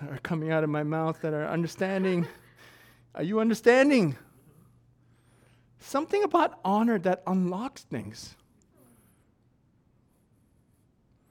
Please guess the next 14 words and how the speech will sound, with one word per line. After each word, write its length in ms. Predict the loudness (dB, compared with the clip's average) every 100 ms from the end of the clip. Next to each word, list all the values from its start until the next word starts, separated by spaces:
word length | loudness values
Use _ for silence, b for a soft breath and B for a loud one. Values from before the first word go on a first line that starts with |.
| _ _ _ _ _ _ _ _ _ _ _ _ _ _ _ _ _ _ -16
You 100 | -10
honor 340 | -4 -2 -2 -4
a 40 |
prophet, 440 | -6 -4 -4 -4 -8
you 100 | -4
get 140 | -4
a 40 |
prophet's 480 | -4 -4 -6 -6 -10
reward. 320 | -10 -8 -8 -10
That's 200 | -12 -12
what 120 | -12
the 60 |
Bible 320 | -12 -12 -14 -16
says. 340 | -20 -20 -20